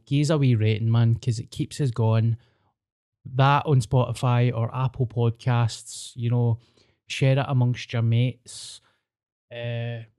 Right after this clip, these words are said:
it would really, really help us out. So, aye. A-, a-,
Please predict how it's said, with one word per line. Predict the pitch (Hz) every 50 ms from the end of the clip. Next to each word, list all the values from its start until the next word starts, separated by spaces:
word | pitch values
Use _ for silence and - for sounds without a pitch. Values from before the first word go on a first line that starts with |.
| _ _ _ _
it | 147 139 120
would | 131 123 110 117
really, | 131 135 131 135 131
really | 117 120 113 110 104
help | 107 113 110 - -
us | 117 107 101
out. | 107 110 - - _ _ _ _ _ -
So, | - - - 120 113 113 110 110 110 110 110 107 104 104 _ _ _ _ _ _ _ _ _ _ _ _ _ _ _ _ _ _ _
aye. | 131 131 127 120 113 110 _ _ _ _ _ _ _ _ _ _ _ _ _ _ _ _ _ -
A-, | - - -
a-, | 131 127 123 -